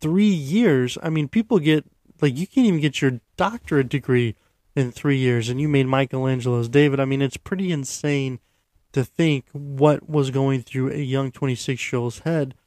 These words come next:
whenever they're making this statue. So, anyways, it'll be a short one tonight. I appreciate all the support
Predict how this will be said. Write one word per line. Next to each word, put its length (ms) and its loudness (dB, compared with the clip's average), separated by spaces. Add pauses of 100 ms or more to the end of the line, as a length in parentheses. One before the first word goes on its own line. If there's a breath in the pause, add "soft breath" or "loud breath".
(300)
whenever 280 0
they're 80 2
making 300 -4
this 140 -2
statue. 460 -2
So, 320 2 (1160)
anyways, 400 6
it'll 180 -8
be 140 2
a 40 4
short 280 2
one 160 2
tonight. 400 0
I 80 -2
appreciate 560 0
all 200 2
the 120 0
support 720 -2